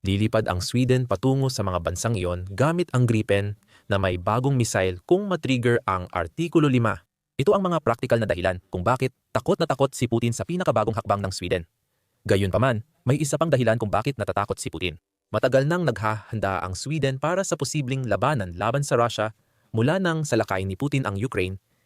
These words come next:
hindi lang puro salita. May issue sa pag-iisip dito na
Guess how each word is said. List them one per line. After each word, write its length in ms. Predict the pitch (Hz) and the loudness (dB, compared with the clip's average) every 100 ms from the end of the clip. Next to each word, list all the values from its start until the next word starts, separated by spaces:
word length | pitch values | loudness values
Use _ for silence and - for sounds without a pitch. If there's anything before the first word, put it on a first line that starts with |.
| _ _ | _ _
hindi 300 | 151 156 175 | 2 4 4
lang 160 | 175 143 | 2 4
puro 160 | 120 | 2
salita. 360 | 113 92 87 82 _ _ _ _ | 2 -2 -4 -6 _ _ _ _
May 160 | 110 113 | 0 2
issue 240 | 160 170 165 | 2 0 0
sa 160 | 151 | 0
pag-iisip 480 | 143 117 110 101 135 | 0 -2 -2 -4 -4
dito 240 | 98 98 127 | -4 -2 0
na 320 | 127 120 | 0 0